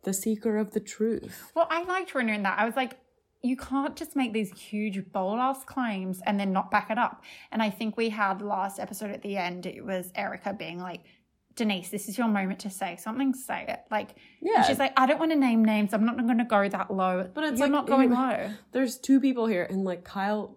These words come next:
Speaker 1: for sure did not fuck Brandy. And Rinna for sure, I don't think, fucked Brandy.
Speaker 2: But
Speaker 1: Whereas
Speaker 2: Gar-
Speaker 1: Denise, it's, like, believable.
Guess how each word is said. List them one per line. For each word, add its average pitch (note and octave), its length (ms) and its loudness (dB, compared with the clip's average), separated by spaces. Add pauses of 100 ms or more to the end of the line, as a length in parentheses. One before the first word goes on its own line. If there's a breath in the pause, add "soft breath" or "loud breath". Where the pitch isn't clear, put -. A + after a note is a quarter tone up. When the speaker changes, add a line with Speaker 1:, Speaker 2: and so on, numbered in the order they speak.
Speaker 1:
for - 120 -20
sure F#3 240 -8
did E3 140 -6
not D3+ 200 -8
fuck D#3 180 -12
Brandy. - 480 -10 (480 soft breath)
And A#3+ 220 -2
Rinna C#4+ 360 -2
for G#3 120 -2
sure, E3+ 280 -6
I - 100 -6
don't - 200 -10
think, - 180 -14
fucked - 260 -12
Brandy. - 400 -14
Speaker 2:
But G3 160 4
Speaker 1:
Whereas G#3+ 120 2
Speaker 2:
Gar- B3 120 4
Speaker 1:
Denise, A#3+ 400 0
it's, A#3 160 -6
like, A#3+ 200 -2
believable. C4 580 2